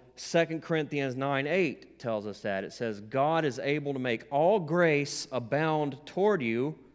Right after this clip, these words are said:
that you always having all sufficiency in all things may have an abundance for every good work."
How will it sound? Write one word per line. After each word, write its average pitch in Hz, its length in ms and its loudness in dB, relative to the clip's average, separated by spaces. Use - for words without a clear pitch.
that 151 280 6
you 143 160 0
always 190 540 6
having 156 340 2
all 147 240 2
sufficiency 147 680 -4
in 131 100 -4
all 135 160 -2
things 127 420 -2
may 123 180 0
have 123 220 0
an 110 80 -6
abundance 104 640 -2
for 104 160 -10
every 110 300 -10
good 104 180 -10
work." 95 380 -14